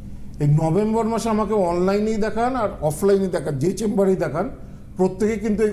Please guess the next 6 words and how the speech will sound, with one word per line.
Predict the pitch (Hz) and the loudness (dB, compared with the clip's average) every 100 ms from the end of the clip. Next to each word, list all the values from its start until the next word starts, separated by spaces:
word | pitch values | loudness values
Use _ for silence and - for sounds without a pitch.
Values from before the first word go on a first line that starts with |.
| - | 0
অষ্টধাতুর | 185 - 240 214 208 208 202 | -4 -2 -2 0 0 0 -2
কামধেনুটা | 160 180 190 196 156 151 294 - - - - - 107 104 | -2 2 2 2 2 0 -2 -8 -16 -16 -16 -16 -8 0
গিফট | 202 - - - 147 | 0 -2 -10 -8 -4
হিসেবে | 143 160 151 | -2 0 0
কিন্তু | 139 131 | -2 -4
পাবেন। | 110 98 - | -6 -8 -12